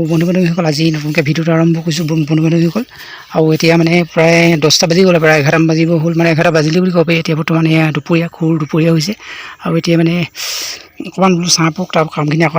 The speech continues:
আৰম্ভ কৰিব লাগিব। এতিয়া, আহ, সকলোখিনি হ'ল আৰু, ভাত চাত খোৱা মেলা হ'ল। আকৌ এতিয়া এইখিনি মানে এই ঠিক কৰিব লাগিব, এইবোৰ আগৰ পৰা এনেকৈ আছে, ঠিক কিনি ঠিক কৰা নাই এতিয়ালৈকে, ঠিক কৰিব লাগিব। আৰু এতিয়া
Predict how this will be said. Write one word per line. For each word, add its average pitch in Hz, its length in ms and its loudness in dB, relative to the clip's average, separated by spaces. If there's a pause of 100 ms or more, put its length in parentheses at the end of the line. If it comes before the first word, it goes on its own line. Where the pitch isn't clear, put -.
আৰম্ভ 147 220 0
কৰিব 156 200 2
লাগিব। 135 100 2 (160)
এতিয়া, 156 220 0
আহ, 147 720 -2
সকলোখিনি 185 400 0
হ'ল 180 140 2
আৰু, 139 80 0
ভাত 147 140 -4
চাত 165 140 -12
খোৱা 165 140 -2
মেলা 160 200 -4
হ'ল। 160 120 -8 (480)
আকৌ - 180 -16
এতিয়া 165 140 -4 (100)
এইখিনি 160 340 -6 (280)
মানে 160 200 -6 (640)
এই 175 100 -8
ঠিক 170 160 -8
কৰিব 175 220 -4
লাগিব, 170 200 -4
এইবোৰ 165 240 -6
আগৰ 147 200 -6
পৰা 165 200 -2
এনেকৈ 165 260 -4
আছে, - 200 -12
ঠিক 160 160 -6
কিনি 165 160 -4 (280)
ঠিক 170 160 -8
কৰা 165 140 -8
নাই 160 80 -8
এতিয়ালৈকে, 165 360 -12
ঠিক 160 160 -14
কৰিব 160 240 -6
লাগিব। 165 140 -10 (680)
আৰু 156 160 0 (800)
এতিয়া 165 220 -2